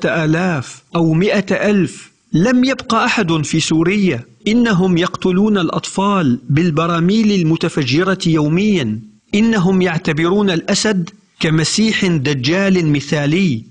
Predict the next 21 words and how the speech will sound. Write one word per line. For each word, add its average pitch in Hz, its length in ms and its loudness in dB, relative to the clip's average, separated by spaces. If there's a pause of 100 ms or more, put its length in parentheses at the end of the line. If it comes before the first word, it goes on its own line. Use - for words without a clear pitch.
(300)
بالنسبة 156 760 0
لمن 156 300 0
يشجعون 135 680 0
الحرب. 139 460 -4 (500)
إنهم 196 420 2
يعتبرون 185 680 0
حزب 165 340 -2
العمال 160 500 0
الكردستاني 165 960 0 (320)
تنظيما 175 600 0
مثاليا 165 840 0
للمسيح 143 640 0
الدجال. 131 680 -2 (360)
بعبارة 147 600 0
أخرى، 202 600 0 (340)
إنهم 185 540 2
يساندون 160 1000 0
من 156 120 0
يريق 160 580 0
دماء 147 460 -2
المسلمين. 135 840 -2